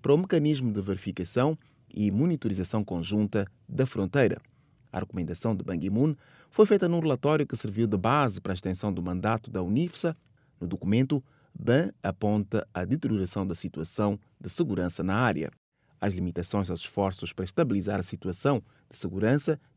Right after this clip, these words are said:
e humanitária incluem diferenças em torno da composição do Conselho de Área da B A. As divergências ditaram um impasse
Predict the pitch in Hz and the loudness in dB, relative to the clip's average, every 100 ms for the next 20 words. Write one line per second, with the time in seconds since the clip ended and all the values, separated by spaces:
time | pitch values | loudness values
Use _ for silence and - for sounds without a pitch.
0 | - 110 160 120 98 101 110 113 - - | -2 0 2 2 2 2 4 2 -4 -20
1 | _ - 156 165 196 170 - 165 170 143 | _ -8 -4 2 2 2 0 0 0 2
2 | 135 131 151 143 120 110 190 170 135 107 | 2 4 2 2 0 0 -2 -2 0 -2
3 | - 147 151 110 92 107 - 117 - - | 0 0 0 -2 -2 -2 0 -2 -2 -6
4 | - 131 113 101 95 113 156 92 - _ | -2 0 2 0 0 4 6 4 0 _
5 | _ _ _ _ - 90 92 90 110 165 | _ _ _ _ -10 -8 -8 0 2 2
6 | - 120 - 95 85 87 85 131 143 - | -2 -6 -2 -2 -2 -4 0 2 0 -6